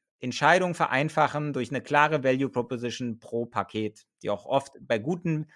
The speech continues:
Paketen auch ausgezeichnet wird. Zum Beispiel Einstieg für alle, die zum ersten Mal eine X-Y-Lösung. Zweitens für alle, die mindestens irgendwie zehn Maschinen, Mitarbeiter, irgendwas haben. Und das dritte ist,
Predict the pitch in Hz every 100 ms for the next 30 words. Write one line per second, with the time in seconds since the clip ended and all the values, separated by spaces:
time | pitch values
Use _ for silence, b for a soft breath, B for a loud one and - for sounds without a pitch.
0 | b _ 139 - 135 131 107 - 127 135
1 | 139 - 104 90 104 - 85 - - 110
2 | 110 139 113 b b b - 135 143 -
3 | 117 98 - 123 - 147 156 147 143 123
4 | 127 127 117 127 113 120 - 117 113 113
5 | 113 117 135 127 - 104 98 98 98 101
6 | b b - - 147 143 135 117 139 127
7 | 139 127 127 135 143 - 135 123 117 -
8 | 123 120 110 117 113 107 104 101 95 90
9 | 80 _ - 139 127 123 120 113 113 -
10 | 135 123 123 127 113 113 113 113 131 120
11 | 95 - 95 - 95 104 110 - 139 151
12 | 147 127 127 123